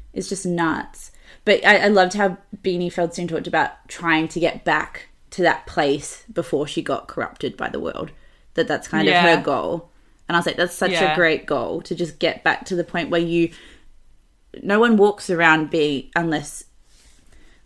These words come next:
Speaker 1: I don't think anyone in the whole world walks around being completely stoked and thrilled with how they look. It's just about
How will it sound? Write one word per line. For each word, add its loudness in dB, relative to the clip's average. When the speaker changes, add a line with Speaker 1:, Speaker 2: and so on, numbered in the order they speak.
Speaker 1:
I 8
don't 4
think -4
anyone 0
in -6
the -4
whole 2
world -2
walks -6
around 0
being -4
completely -4
stoked -4
and -6
thrilled -2
with -10
how -6
they -4
look. -8
It's -10
just -8
about 0